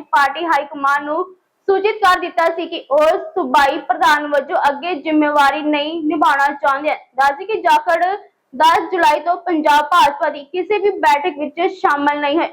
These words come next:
ਪੰਜਾਬ ਵਿੱਚ ਪਾਰਟੀ ਦੀ ਮੈਂਬਰਸ਼ਿਪ ਮੁਹਿੰਮ 'ਚੋਂ ਵੀ ਉਹ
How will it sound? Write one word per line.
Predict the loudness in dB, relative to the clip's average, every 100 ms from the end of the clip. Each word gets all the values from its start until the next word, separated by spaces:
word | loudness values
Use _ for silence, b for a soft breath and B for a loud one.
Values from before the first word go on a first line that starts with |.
| _
ਪੰਜਾਬ | -6 0 2 2
ਵਿੱਚ | -4 -6 0
ਪਾਰਟੀ | 2 2 -2
ਦੀ | -4 -2 -4 -6 B B
ਮੈਂਬਰਸ਼ਿਪ | 0 2 2 0 0 0 0 -2 0
ਮੁਹਿੰਮ | 0 0 0 -2
'ਚੋਂ | 0 0
ਵੀ | 0 -2
ਉਹ | 0